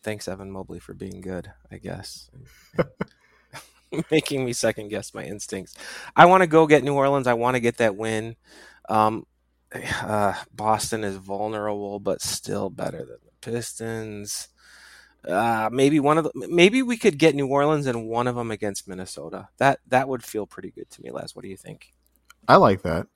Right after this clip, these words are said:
Speaker 2: I do think New Orleans, New Orleans is definitely the worst team,
Speaker 1: Mm-hmm.
Speaker 2: uh, among those teams from, uh, from wins and losses perspective. Uh, Cleveland, Cleveland, I think, is on a fifty win pe-, pace right now.
Speaker 1: Jeez.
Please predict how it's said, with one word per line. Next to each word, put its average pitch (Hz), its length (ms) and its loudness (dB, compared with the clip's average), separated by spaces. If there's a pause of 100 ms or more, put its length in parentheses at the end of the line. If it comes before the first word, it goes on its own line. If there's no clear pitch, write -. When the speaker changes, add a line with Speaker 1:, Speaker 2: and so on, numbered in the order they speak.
Speaker 2:
I 107 60 2
do 117 160 4
think 113 320 0
New 117 160 2
Orleans, 104 680 2
New 127 140 6
Orleans 151 240 8
is 120 60 0
definitely 117 320 4
the 90 100 2
worst 85 360 -2
team, 117 320 0 (200)
Speaker 1:
Mm-hmm. 110 280 -12
Speaker 2:
uh, 104 320 0
among 107 320 2
those 107 160 0
teams 110 260 -2
from, 90 220 -4
uh, 80 160 -4
from 87 180 -6
wins 87 220 -4
and 85 80 -6
losses 85 320 -4
perspective. 104 560 -6 (440)
Uh, 92 300 -2
Cleveland, 139 520 4
Cleveland, 208 320 6
I 170 60 6
think, 175 160 2
is 165 80 4
on 156 80 4
a 110 40 4
fifty - 440 0
win 117 220 4
pe-, 87 240 -8
pace - 380 -2
right 160 140 -2
now. 185 280 -2 (240)
Speaker 1:
Jeez. - 480 -12